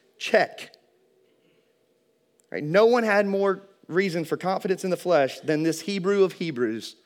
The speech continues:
And yet, Paul declares, "My boast is in the cross of Christ." Having placed all of his confidence in the redemptive work of Jesus, who redeemed us, uh, chapter three, verse thirteen, from the curse of the law by becoming a curse for us.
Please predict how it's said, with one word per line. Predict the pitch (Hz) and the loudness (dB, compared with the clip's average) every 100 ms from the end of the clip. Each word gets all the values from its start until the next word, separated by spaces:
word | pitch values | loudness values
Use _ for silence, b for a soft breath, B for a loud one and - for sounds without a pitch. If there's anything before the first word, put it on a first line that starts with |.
| _ _ _ _ _ b b b b b b | _ _ _ _ _ b b b b b b
And | 143 143 | -4 -2
yet, | 156 226 131 - - | 2 4 2 -2 -10
Paul | - 170 190 | 0 2 2
declares, | 180 - - 196 123 113 117 - _ _ _ _ _ _ _ _ - | 0 -4 0 2 2 0 -6 -16 _ _ _ _ _ _ _ _ -16
"My | - 131 | -4 -2
boast | 123 147 185 208 - - - _ _ - | 2 4 4 0 -8 -18 -20 _ _ -14
is | 120 | -6
in | 147 | -4
the | 135 | -4
cross | - 151 151 151 | -4 -2 -2 -2
of | 151 | -10
Christ." | - 117 90 - - _ _ _ _ _ _ _ _ _ _ _ _ _ - | -6 -8 -8 -14 -20 _ _ _ _ _ _ _ _ _ _ _ _ _ -4
Having | 160 160 | -2 0
placed | 165 147 - - | 0 0 -2 0
all | 180 208 226 | 4 6 6
of | 226 | 4
his | - 214 | 2 -4
confidence | - 214 190 151 120 - | -4 -6 -4 -4 -6 -4
in | 156 | -2
the | 147 | 0
redemptive | 151 175 175 180 | 2 0 0 -2
work | 175 180 | 0 0
of | 170 | -2
Jesus, | 135 156 180 120 110 - B B | -4 -2 -2 -4 -12 -14 B B
who | 170 | 0
redeemed | 160 147 180 190 | 2 2 0 4
us, | 196 190 - b b b | 2 2 -14 b b b
uh, | 117 | 0
chapter | 190 151 180 | 2 2 0
three, | 196 | 0
verse | 190 185 180 | 2 2 2
thirteen, | 196 170 196 202 | -2 0 -2 -4
from | 196 175 | -2 0
the | 151 | 0
curse | - 185 190 | 2 0 2
of | 180 | 0
the | 170 | 2
law | 175 190 165 | 4 6 6
by | 151 | 4
becoming | 147 156 175 185 170 | 2 0 -2 0 0
a | |
curse | 156 - 175 - | -2 -2 -2 -4
for | - 160 180 | -2 0 2
us. | 143 101 - - | 2 -2 -10 -20